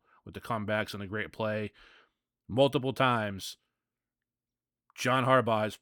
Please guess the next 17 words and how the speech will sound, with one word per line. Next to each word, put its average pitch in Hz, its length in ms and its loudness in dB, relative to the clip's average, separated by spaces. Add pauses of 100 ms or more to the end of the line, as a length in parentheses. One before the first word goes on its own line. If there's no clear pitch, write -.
(140)
put, 120 300 2 (920)
has 101 200 -4 (240)
put - 320 0
this 110 300 -4
game 123 400 0
on 117 180 0
his 120 140 0
shoulders 107 440 -2
and 98 160 -10
said, 98 320 -6 (560)
"I 95 120 -6
believe 190 260 2
in 196 80 2
you. 180 140 -2 (440)
You're 92 160 -6
our 135 120 0
guy. 165 340 2